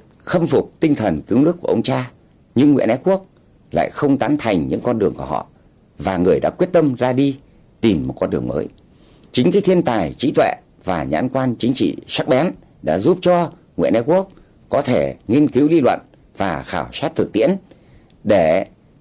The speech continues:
xác định một con đường cứu nước đúng đắn. Vào năm một nghìn chín trăm mười một, Nguyễn Ái Quốc rời bến cảng Nhà Rồng,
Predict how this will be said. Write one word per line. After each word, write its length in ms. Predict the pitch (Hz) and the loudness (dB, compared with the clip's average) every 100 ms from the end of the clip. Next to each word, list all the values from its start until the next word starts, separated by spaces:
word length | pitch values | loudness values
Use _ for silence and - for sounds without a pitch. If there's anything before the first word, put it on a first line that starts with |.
| _ - | _ -8
xác 240 | - 202 | -2 0
định 200 | 214 202 - _ _ - | 2 0 -2 _ _ 0
một 200 | 101 - | 0 0
con 180 | 127 120 | -2 0
đường 260 | 104 73 65 _ | 0 0 -4 _
cứu 180 | 95 117 | -2 0
nước 180 | 131 - - | 0 -4 -4
đúng 120 | 98 | -4
đắn. 160 | 80 - _ - - - - - - _ - - - - - - - | -4 -8 _ -20 -20 -20 -20 -20 -20 _ -20 -12 -12 -12 -16 -18 -4
Vào 180 | 131 131 | 0 2
năm 160 | 196 | 4
một 100 | 160 | 4
nghìn 280 | 117 120 104 | 2 2 0
chín 140 | - | 0
trăm 80 | 196 | 2
mười 100 | 156 | 2
một, 240 | 104 85 - - - | 2 0 -4 -16 -2
Nguyễn 160 | 110 139 | 0 0
Ái 100 | 170 | 0
Quốc 160 | 220 | 0
rời 280 | 127 127 110 | 2 2 2
bến 220 | 87 135 | 2 0
cảng 280 | 185 95 76 | 0 -2 0
Nhà 160 | 95 92 | 0 2
Rồng, 200 | 90 | -2